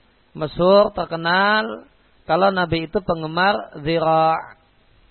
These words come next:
Ya, oleh karena itu orang yang bermaksud jahat kepada Nabi,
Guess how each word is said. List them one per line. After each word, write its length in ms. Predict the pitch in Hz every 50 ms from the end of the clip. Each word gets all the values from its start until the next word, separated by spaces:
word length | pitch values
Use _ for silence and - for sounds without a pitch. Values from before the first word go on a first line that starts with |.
| _ _ _ - - _ - _ _ _ _ _ _ _ _ _ _
Ya, 320 | - - - - - -
oleh 160 | - 180 180
karena 320 | - 190 190 196 196 190 185
itu 240 | 180 175 - 185 180
orang 360 | 180 175 170 180 190 190 180
yang 40 | 160
bermaksud 480 | 170 170 170 165 160 - - 175 -
jahat 480 | - 175 165 160 160 170 175 180 - -
kepada 240 | 170 165 160 165 160
Nabi, 720 | 165 165 160 160 156 170 175 196 208 214 214 233 240